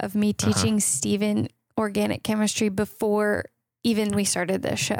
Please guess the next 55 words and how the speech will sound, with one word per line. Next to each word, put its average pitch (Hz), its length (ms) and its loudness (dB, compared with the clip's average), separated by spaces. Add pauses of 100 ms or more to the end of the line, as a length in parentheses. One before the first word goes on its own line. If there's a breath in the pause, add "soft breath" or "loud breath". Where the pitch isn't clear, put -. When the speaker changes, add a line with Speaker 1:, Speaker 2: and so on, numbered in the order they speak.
Speaker 2:
Oh, 208 240 2
yeah? - 180 2
Speaker 1:
<laughs> 330 960 0
Yeah, 202 240 -2
so 190 240 0
that 196 240 -4
was 202 120 -2
kinda 208 240 -4
fun. 160 240 -4
Speaker 2:
Dang, 110 240 2
that 101 120 0
is 110 120 0
fun. 92 280 -2 (200)
Speaker 1:
But 240 160 0
I 220 180 -2
went 240 460 0 (140)
to 226 200 -2
stay 277 300 0
with 277 160 2
her 208 220 0
while 202 160 0
she 226 240 0
was 214 160 2
home 202 240 0
with 208 140 -2
her 202 340 -2
very 208 240 0
cute - 460 -4
son, 202 300 -2
Miles, 208 560 0
and 214 180 0
Speaker 2:
Uh-huh. 214 100 2
Speaker 1:
just 107 280 -2
worked 202 380 -4 (120)
all 98 340 -2
day 67 360 -4
Speaker 2:
Uh-huh. 220 200 -2
Speaker 1:
yesterday. 247 540 0 (500 loud breath)
And 233 140 0
I 233 80 -2
got 214 220 -6
so 208 140 0
much 202 280 -2
done, 277 500 4
and 262 120 0
it 220 80 0
was 214 120 0
so 214 200 0
nice 202 360 0
to - 140 -2
be 202 260 0
just - 260 -4
in - 200 -2
their 202 180 0
home 214 460 0